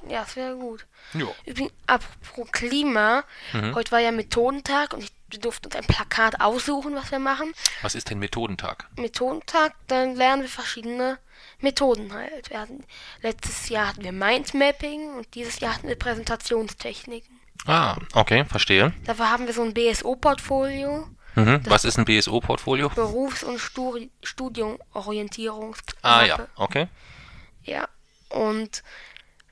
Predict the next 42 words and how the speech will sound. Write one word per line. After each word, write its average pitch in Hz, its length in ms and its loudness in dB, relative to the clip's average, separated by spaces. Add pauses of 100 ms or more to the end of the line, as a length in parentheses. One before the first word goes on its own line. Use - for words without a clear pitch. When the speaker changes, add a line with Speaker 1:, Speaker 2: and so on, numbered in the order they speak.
(160)
Speaker 1:
da 220 140 6
habe 240 120 4
ich - 80 -6
mir 247 160 2
ausgesucht 233 580 0
Umweltverschmutzung, 277 960 4
aber 220 140 6
ich 208 60 -4
muss 226 160 -6
auch - 100 -6
ein 220 60 -6
bisschen - 220 -8
auf - 120 -12
die - 100 -2
anderen 240 320 2
achten, 262 360 2
deswegen 208 280 -8
habe 202 100 -10
ich - 140 -14 (340)
einfach 214 300 2
als - 200 -2
allgemeinen 220 460 2
Begriff 208 260 -8
Umweltverschmutzung 269 840 0
genommen. 285 380 2 (100)
Speaker 2:
Mhm. 170 280 -2 (220)
Speaker 1:
Dann 233 160 -2
sollten 233 280 2
sich 208 200 -8
die 247 120 -6
anderen 233 280 0
ein 233 120 -6
Thema 277 300 2
aussuchen 285 380 0
und 233 100 -2
ich 220 100 -4
durfte - 240 -6
mir 277 80 -2
ein - 140 -8
Thema 240 300 -6
aussuchen. 277 560 -4 (160)
Speaker 2:
Mhm. 127 260 -4